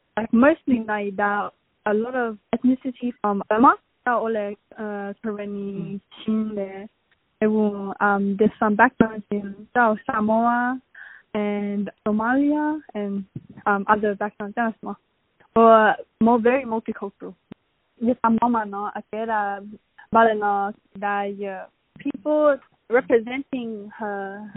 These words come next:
Speaker 1: uh, Turuma, but not Mendana Tam mama mo. Sa hagele, I said, I thought, uh, hama, unay de la mo.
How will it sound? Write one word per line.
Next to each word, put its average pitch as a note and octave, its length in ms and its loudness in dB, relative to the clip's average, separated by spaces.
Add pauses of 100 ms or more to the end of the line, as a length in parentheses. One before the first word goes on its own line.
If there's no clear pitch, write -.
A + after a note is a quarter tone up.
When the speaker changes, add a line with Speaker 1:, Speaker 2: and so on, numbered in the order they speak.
(120)
Speaker 1:
uh, G3+ 140 -6 (120)
Turuma, A3 480 -2
but C4+ 60 -12
not G#3 320 -6 (240)
Mendana A3+ 500 2
Tam G3 240 -4
mama G3+ 300 -8
mo. F#3 100 -20 (460)
Sa B3 260 4
hagele, C#4+ 720 -2
I G#3+ 60 -10 (160)
said, G#3 100 -8
I G#3 60 -8 (100)
thought, B3+ 140 -8
uh, G#3+ 200 -6 (140)
hama, G#3+ 540 -6 (280)
unay A3 320 0
de G#3 100 2
la G#3+ 120 0
mo. G3 220 -10